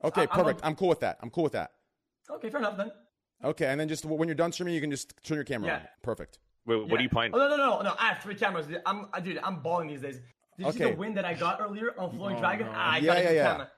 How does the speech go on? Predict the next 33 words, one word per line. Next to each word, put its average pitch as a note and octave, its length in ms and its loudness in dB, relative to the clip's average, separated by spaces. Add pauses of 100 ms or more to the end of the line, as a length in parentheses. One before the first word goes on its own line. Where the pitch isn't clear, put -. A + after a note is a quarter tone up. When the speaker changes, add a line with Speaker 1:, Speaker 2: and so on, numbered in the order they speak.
(200)
Speaker 2:
I'll - 80 -8
plug F#3 160 0
Speaker 4:
I - 0 -
Speaker 2:
it F3 40 -2
in. D#3+ 60 -2
Speaker 4:
got, D3 180 -6
I, D3 200 -2
I D3+ 60 0
need D#3 60 -4
Speaker 1:
Perfect. F3 220 6
Speaker 4:
a C#3+ 40 0
clip. - 40 -4
Speaker 1:
Plug F#3 220 4
it F3+ 40 0
in, C#3+ 60 2
Speaker 4:
I B2+ 60 0
need C#3+ 40 -8
Speaker 1:
plug E3 140 2
Speaker 4:
you D#3+ 60 2
Speaker 1:
it C3+ 100 2
Speaker 4:
to C#3 60 -4
Speaker 1:
in. C3+ 60 -6
Speaker 4:
cli-, D3+ 200 -4 (160)
clip D#3 240 -4
it, A#2+ 120 -8
clip B2+ 200 -6
it. A2+ 100 -6 (400)
Speaker 1:
Plug D3+ 180 -2
that D3 120 0
shit C#3 140 -4
in A#2+ 100 -4
real G#2 80 -4
quick. - 300 -8